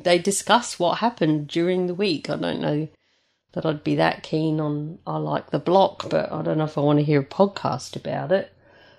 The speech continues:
Um, <laughs> but apparently they're, they're quite popular. There's,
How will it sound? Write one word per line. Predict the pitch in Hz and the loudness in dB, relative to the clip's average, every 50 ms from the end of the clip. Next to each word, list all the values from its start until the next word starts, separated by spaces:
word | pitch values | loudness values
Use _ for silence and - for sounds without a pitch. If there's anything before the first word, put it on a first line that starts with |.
| _ _ - | _ _ -2
Um, | 160 160 160 160 156 151 165 180 196 - | 0 2 2 4 4 2 2 2 -2 0
<laughs> | - - | 4 6
but | 277 220 202 180 - 175 170 - - | 6 6 4 2 0 0 0 0 0
apparently | 170 - 196 190 180 175 160 160 160 160 165 160 - - | -4 0 2 4 4 4 4 0 0 0 -2 -6 -8 -10
they're, | - 151 - 156 170 180 185 - - | -12 -8 -4 -2 0 0 -2 -2 -6
they're | - 180 170 180 190 | -4 0 2 2 2
quite | 190 - - 170 170 170 - | 2 4 4 4 4 4 0
popular. | - - - - - - 196 208 170 156 147 143 147 - - - - - - - _ | -2 -4 -4 -4 -2 -2 0 2 2 2 2 0 -2 -6 -16 -20 -20 -20 -20 -6 _
There's, | - 175 170 165 - - | 2 2 2 2 -2 -6